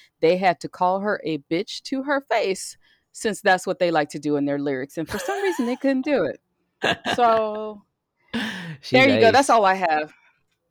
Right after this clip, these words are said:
Speaker 1: That's all I
Speaker 2: <laughs>
Speaker 1: have. I mean, obviously they didn't listen, but, uh, yeah, I, I don't even know if I can make up anything else. I mean, this is day four of <laughs> twenty twenty-three.
Speaker 2: You, you know, I was kind of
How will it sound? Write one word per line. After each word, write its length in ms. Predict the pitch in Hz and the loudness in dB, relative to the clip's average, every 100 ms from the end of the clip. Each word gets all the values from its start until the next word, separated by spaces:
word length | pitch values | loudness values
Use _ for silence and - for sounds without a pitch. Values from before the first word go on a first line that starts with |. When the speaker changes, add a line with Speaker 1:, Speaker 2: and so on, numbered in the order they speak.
| 131 - - | -6 -6 0
Speaker 1:
That's 180 | 226 - | 0 2
all 180 | 196 196 | 2 4
I 140 | 180 | 2
Speaker 2:
<laughs> 120 | 175 | 0
Speaker 1:
have. 200 | 156 156 - 185 | -2 -4 -6 -6
I 120 | 190 | -2
mean, 160 | 180 180 | 0 6
obviously 400 | 220 240 226 190 | 6 4 0 0
they 120 | 175 | 0
didn't 240 | 170 160 | 0 0
listen, 440 | 185 175 151 147 175 208 160 | 0 0 -2 -2 -6 -14 -6
but, 380 | 165 160 156 - _ _ _ _ _ - | 0 2 2 -2 _ _ _ _ _ -2
uh, 440 | 165 165 160 156 151 | 0 2 0 -2 -2
yeah, 260 | 185 151 - | 0 0 2
I, 280 | 185 190 170 _ - | 0 0 -4 _ 2
I 100 | 202 | 4
don't 160 | 285 240 | 2 0
even 220 | 202 190 | -4 -4
know 120 | 185 | -2
if 80 | 185 | 0
I 100 | 175 | 0
can 240 | 165 151 | 0 -2
make 180 | 147 147 | -2 -2
up 140 | 139 139 | -4 -4
anything 380 | 139 139 139 131 | -6 -6 -8 -6
else. 240 | 139 143 | -6 -6
I 80 | 175 | -6
mean, 160 | 175 170 | -6 -4
this 160 | 277 302 | -4 -4
is 180 | 214 - 151 | -8 -12 -10
day 220 | 151 165 180 | -2 0 -2
four 560 | - 165 147 123 - _ _ _ _ _ - | -4 0 0 -2 -6 _ _ _ _ _ 0
of 120 | 175 - - - - | 0 0 -8 -10 0
<laughs> 260 | 453 - - | 0 0 -6
twenty 320 | - 269 320 | 0 2 2
twenty-three. 840 | - 226 285 - - 254 - 269 - - - - - - | 0 4 4 2 -2 -4 -4 -6 -6 -8 -8 -8 -10 -8
Speaker 2:
You, 120 | 240 320 247 | -4 -4 -2
you 140 | 254 | -2
know, 240 | 269 254 | 2 6
I 340 | 247 - 247 339 | 4 4 2 8
was 200 | 466 - | 8 8
kind 480 | 233 247 277 277 185 | 4 2 2 2 4
of 320 | 147 131 | 4 4